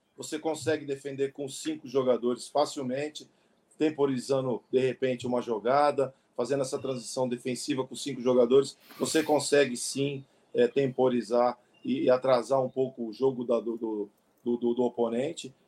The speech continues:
pra que esses cinco jogadores que ficaram lá na fase ofensiva consigam recompor. Então, eu acho que é questão de trabalho, questão realmente de, de ideias de jogo,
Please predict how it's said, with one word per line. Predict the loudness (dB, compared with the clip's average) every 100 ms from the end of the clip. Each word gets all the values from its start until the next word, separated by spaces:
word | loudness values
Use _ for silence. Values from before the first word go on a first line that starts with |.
| _
pra | 0 0
que | 2 2
esses | 2 -4
cinco | -10 -4 -4 -2
jogadores | 0 4 4 4 0
que | -4 -12
ficaram | -8 0 2 2 0
lá | -2 -2
na | -4
fase | -2 -2 -2
ofensiva | -8 -10 -6 -2 -2 -2 -12 _
consigam | _ -4 -2 -2 2 2
recompor. | 2 0 -2 0 -4 -4 _ _
Então, | 2 2 4
eu | 4
acho | 4 0 -8
que |
é | -8
questão | -8 -10 -10
de | -6
trabalho, | -4 -2 0 0 0
questão | -6 -10 -6 -4
realmente | -4 -6 -10 -8
de, | -6 -6 -8 _ _
de | -4 -4
ideias | 4 6 6 4
de | -4
jogo, | -4 2 2 2